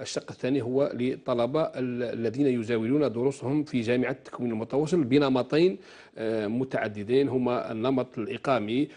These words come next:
والنمط عن التكوين أو التعليم عن بعد. طبعًا الجامعة، جامعة التكوين المتواصل اكتسبت كما قلت هذه الخبرة لأنها تعتمد على أرضيات تعليمية حديثة،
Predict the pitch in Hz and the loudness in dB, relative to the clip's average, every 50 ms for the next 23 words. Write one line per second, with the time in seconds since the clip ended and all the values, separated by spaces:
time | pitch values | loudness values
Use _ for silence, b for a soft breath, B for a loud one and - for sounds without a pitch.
0 | B B B B 120 120 139 147 147 - - 113 104 107 120 127 135 131 131 - | B B B B 0 2 2 2 2 0 -4 -4 -4 -2 -2 0 -2 -2 -4 -8
1 | - - 107 110 117 120 123 - - - 120 - - 123 - - 123 127 139 147 | -12 -10 -6 -4 -4 -4 -4 -6 -8 -14 -16 -12 -12 -10 -8 -4 -2 0 0 0
2 | 139 - 117 110 - - 107 104 117 139 156 147 120 117 117 107 110 98 90 - | -2 -4 -6 -6 -4 -6 -6 0 2 4 4 4 4 0 0 2 0 0 0 -2
3 | - _ B B B B B B B B B - 202 175 180 185 220 214 190 - | -10 _ B B B B B B B B B 0 0 4 4 4 4 4 0 -4
4 | - - - 147 139 131 139 214 247 240 214 202 175 165 139 139 165 156 139 131 | -6 -8 -6 -4 -4 0 2 2 2 2 2 2 2 0 0 0 0 0 0 -2
5 | - - - - 147 139 131 127 127 - 131 151 160 - - 135 123 - - 127 | -4 -8 -8 -4 -2 -2 -2 -2 -2 -2 0 0 0 -2 -4 -8 -8 -8 -8 -12
6 | - - 175 - - 160 135 135 131 - - - - - 135 123 117 117 113 - | -8 -8 -6 -4 -4 -2 -2 -4 -6 -6 -16 -18 -8 -6 -4 -2 -2 -4 -4 -4
7 | 139 127 - - 131 131 - 120 120 120 - 117 107 - - 151 120 107 101 101 | -6 -6 -4 -6 -8 -6 -4 -6 -6 -6 -6 -8 -10 -4 -4 -4 -4 -2 -4 -6
8 | 95 95 - 110 113 110 127 131 131 120 120 113 117 131 123 117 117 - 127 120 | -6 -10 -10 -8 -8 -4 0 0 0 0 0 -2 -2 0 0 -2 -2 -2 -6 -6
9 | - - 135 120 117 107 110 - 113 113 113 120 - 131 120 113 117 120 127 147 | -2 -2 -2 -2 -2 -2 -2 -2 -2 -2 -2 -2 -2 -2 -2 0 -2 2 4 4
10 | 160 143 - - - - - 110 117 120 123 131 135 123 117 107 98 - - 113 | 4 4 2 -2 -10 -10 -8 -4 -2 -2 0 0 0 0 0 -2 -4 -4 -6 -4
11 | 117 139 151 135 - 151 160 190 | -2 0 -2 0 2 2 2 2